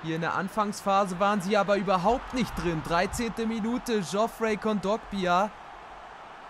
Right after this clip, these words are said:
Keine Viertelstunde gespielt, es stand zwei zu null und plötzlich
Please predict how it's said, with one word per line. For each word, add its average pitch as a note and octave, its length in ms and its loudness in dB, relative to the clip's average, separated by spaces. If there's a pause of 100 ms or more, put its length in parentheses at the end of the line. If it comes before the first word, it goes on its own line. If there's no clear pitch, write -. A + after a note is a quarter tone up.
(600)
Keine F3 300 -2
Viertelstunde G#3 680 -4
gespielt, G3+ 600 -4
es G3+ 140 0
stand F#3 280 -2
zwei D3+ 380 -2
zu A#3+ 200 -6
null A3 220 2
und G#3 140 0
plötzlich G#3 540 -2